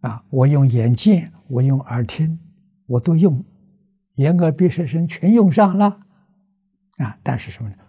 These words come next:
不执着。不执着就是不用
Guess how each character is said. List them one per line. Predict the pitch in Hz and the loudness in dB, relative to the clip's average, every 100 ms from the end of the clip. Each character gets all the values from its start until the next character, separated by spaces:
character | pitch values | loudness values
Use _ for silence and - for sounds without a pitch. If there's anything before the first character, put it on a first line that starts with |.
| _ _ _ | _ _ _
不 | - 117 98 | -2 -2 -2
执 | - - 98 92 | -6 -12 -12 -14
着。 | - - _ _ _ _ _ _ _ _ _ _ | -18 -20 _ _ _ _ _ _ _ _ _ _
不 | 254 | 2
执 | 185 254 214 | 4 6 6
着 | 208 214 - _ _ | 6 4 0 _ _
就 | 135 | -10
是 | 123 | -10
不 | - _ 151 | -12 _ 0
用 | 147 139 123 | 2 0 -2